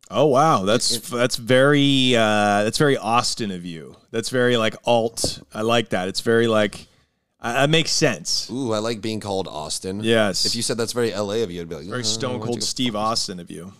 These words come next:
Speaker 1: <laughs> Yeah, no, I love, I love Stanhope, of course.
Speaker 2: And, uh, and Anthony Jeselnik.
Speaker 1: Uh-huh.
Speaker 2: Because of just, like, the setup punchline. See, the thing about it, uh, Stanhope is it, he's so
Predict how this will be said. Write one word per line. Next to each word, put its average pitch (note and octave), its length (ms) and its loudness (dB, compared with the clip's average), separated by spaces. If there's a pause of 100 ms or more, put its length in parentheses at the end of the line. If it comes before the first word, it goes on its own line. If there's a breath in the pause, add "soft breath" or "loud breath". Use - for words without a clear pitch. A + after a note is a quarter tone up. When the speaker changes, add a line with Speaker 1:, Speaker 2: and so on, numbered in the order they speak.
(160)
Speaker 1:
<laughs> - 220 -20
Yeah, A2+ 240 2
no, A#2 140 4
I B2+ 80 6
love, C#3 280 2
I C3 60 2
love C#3 180 2
Stanhope, F2 460 -8
of - 80 -20
course. - 420 -6 (600)
Speaker 2:
And, A#2 280 0
uh, A2 340 4
and B2 140 -2
Anthony C#3 340 -4
Jeselnik. D3 440 -6 (260)
Speaker 1:
Uh-huh. A2+ 260 2
Speaker 2:
Because C#3 300 2 (140)
of C3+ 120 0
just, C#3+ 240 0
like, C3+ 200 -2
the B2+ 240 2
setup D#3 400 2
punchline. D3+ 300 -2 (120 loud breath)
See, F3+ 140 -4
the E3+ 140 -4
thing A3 160 2
about B3 120 2
it, D3 100 -4
uh, C#3+ 280 4
Stanhope D3+ 580 0
is A2 140 -4
it, - 260 -12
he's B2+ 260 -4
so - 260 4